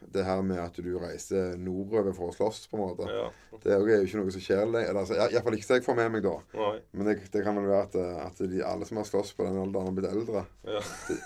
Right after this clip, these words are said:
Speaker 1: altså,
Speaker 2: <laughs> Ja.
Speaker 1: det skjer jo fortsatt, men jeg tr-, føler ikke at det er i samme graden da,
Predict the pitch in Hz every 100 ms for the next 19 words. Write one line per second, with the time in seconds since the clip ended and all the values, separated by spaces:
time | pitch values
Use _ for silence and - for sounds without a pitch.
0 | - - 92 90 107 101 107 104 101 117
1 | - 120 135 131 135 - 123 107 104 104
2 | 101 _ - - - - - - 117 95
3 | 95 139 135 117 107 107 101 - _ _
4 | - - 85 95 95 95 120 - 113